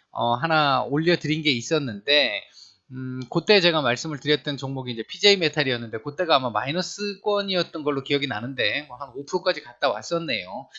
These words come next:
일단은 뭐 괜찮습니다. 지금 분위기로 봐서는. 뭐, 이런 것도 공부를 한번 해보시라고 제가, 어, 말씀을 드렸던 종목이었습니다. 뭐, 참고 한번 해보시고요. 자, 일단 에이치엘비 부-,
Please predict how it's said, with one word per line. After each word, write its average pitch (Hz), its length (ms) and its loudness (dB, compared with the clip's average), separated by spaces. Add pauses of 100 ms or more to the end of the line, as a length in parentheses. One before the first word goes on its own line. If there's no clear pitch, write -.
(360)
일단은 147 720 0
뭐 139 220 -2
괜찮습니다. 165 680 2
지금 117 180 -8
분위기로 131 360 -12
봐서는. 110 580 -6
뭐, 135 120 -4
이런 147 140 -2
것도 147 200 -8
공부를 151 320 -2
한번 143 220 -2
해보시라고 160 680 -2
제가, 131 400 0 (320)
어, 110 240 0
말씀을 120 460 -2
드렸던 139 460 0
종목이었습니다. 110 920 -8
뭐, 98 120 -14
참고 143 260 -4
한번 117 220 -4
해보시고요. 120 680 -6 (480)
자, 165 260 8
일단 147 260 4
에이치엘비 151 1040 2
부-, 135 80 -12